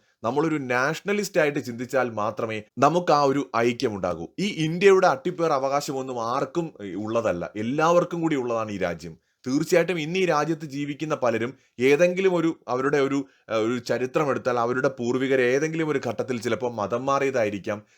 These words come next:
സ്വന്തം ഇഷ്ടപ്രകാരം മാറിയിട്ടുണ്ടാകാം, നിർബന്ധിതമായിട്ടുള്ള മതപരിവർത്തനത്തിന് വിധേയമായിട്ടുണ്ടാകാം, ചിലപ്പോൾ വേറെ എവിടെയെങ്കിലും നിന്ന് വന്നിട്ട് ഇവിടെ കുടിയേറിയ ഏതെങ്കിലും ഒരു പരമ്പരയിൽപ്പെട്ട ആൾക്കാരായിരിക്കാം. പക്ഷെ എല്ലാവരും ഇന്ന് ഇന്ത്യക്കാരാണ്. Even നമ്മുടെ ഇന്ത്യൻ സബ് കോണ്ടിനെന്റിൽ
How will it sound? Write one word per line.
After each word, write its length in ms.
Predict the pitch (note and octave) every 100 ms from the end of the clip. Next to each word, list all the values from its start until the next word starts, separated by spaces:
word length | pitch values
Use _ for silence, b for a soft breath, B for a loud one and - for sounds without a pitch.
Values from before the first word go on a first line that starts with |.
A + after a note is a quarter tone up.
| b
സ്വന്തം 440 | B2+ A#2 B2+ C#3
ഇഷ്ടപ്രകാരം 600 | C3+ D3 C3+ C#3 C3+ C#3
മാറിയിട്ടുണ്ടാകാം, 680 | C3 C3 C3 C3 B2+ B2 A#2+ b b b
നിർബന്ധിതമായിട്ടുള്ള 1000 | G#2+ G#2+ A2 D3 D#3+ D#3+ D#3+ D3 D3 D3
മതപരിവർത്തനത്തിന് 880 | C#3 B2+ C#3 C3+ C3 C3 C3 B2+ C3
വിധേയമായിട്ടുണ്ടാകാം, 920 | B2 A#2+ B2+ B2 A#2+ A#2 A2+ A2+ A2+ G#2+ -
ചിലപ്പോൾ 320 | F3+ F#3+ F3
വേറെ 260 | D#3+ G#3
എവിടെയെങ്കിലും 440 | G#3 F3 E3+ E3+ D3+
നിന്ന് 200 | D3 D3
വന്നിട്ട് 500 | C3 C3+ C#3+ D3 C3+
ഇവിടെ 200 | A#2 B2+
കുടിയേറിയ 680 | C3 A2 B2 C#3+ E3 E3 D3+ A#2+
ഏതെങ്കിലും 420 | B2 B2+ C3 B2
ഒരു 100 | A#2+
പരമ്പരയിൽപ്പെട്ട 680 | G#2+ A2 A#2+ C3 A#2+ A#2+ A2
ആൾക്കാരായിരിക്കാം. 720 | G2+ G2+ F2+ E2+ E2 D#2+ - _ -
പക്ഷെ 200 | - F3
എല്ലാവരും 560 | C3 C3+ D#3+ F3+ G3 D#3+
ഇന്ന് 320 | C#3+ E3 G3 - C3+
ഇന്ത്യക്കാരാണ്. 680 | C3 C#3 C3 G#2+ F2+ E2 - _ _ C#3
Even 220 | F3 F3+ F3+ B2
നമ്മുടെ 260 | C3+ E3
ഇന്ത്യൻ 460 | C#3 B2+ C#3 E3+ F3
സബ് 240 | D3+ -
കോണ്ടിനെന്റിൽ 600 | D3+ D#3 E3+ E3 D3 D3